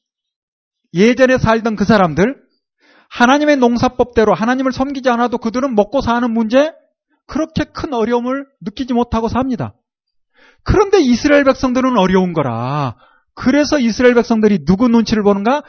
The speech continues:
믿지 않는 그들의 눈치를 보면서 "도대체 저들은 어떻게 농사 짓나?" 그들 농사법을 받아들인 거예요. 그러나 고대 사회의 농사법은 결국 우상, 종교입니다. 종교예요.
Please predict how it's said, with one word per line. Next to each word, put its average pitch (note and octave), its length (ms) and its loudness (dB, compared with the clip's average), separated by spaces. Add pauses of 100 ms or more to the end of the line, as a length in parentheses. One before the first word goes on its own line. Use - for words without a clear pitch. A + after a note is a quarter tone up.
(200)
믿지 A#3 380 -2
않는 A3+ 320 -2
그들의 C#4 360 -4
눈치를 A#3 340 -4
보면서 G3+ 380 -2 (260)
"도대체 E3+ 460 -4 (200)
저들은 A#3 640 -2
어떻게 - 440 -4
농사 A3 360 -2
짓나?" A#3+ 520 0 (260)
그들 C4 380 0
농사법을 G3+ 720 0
받아들인 F3 460 0
거예요. G#2 140 -8 (320)
그러나 A3+ 300 2
고대 B3+ 500 4
사회의 A#3+ 320 2
농사법은 G#3 600 -2
결국 F3+ 500 0 (560)
우상, F#3 460 -10
종교입니다. D#3 640 -4 (920)
종교예요. G#3+ 420 -4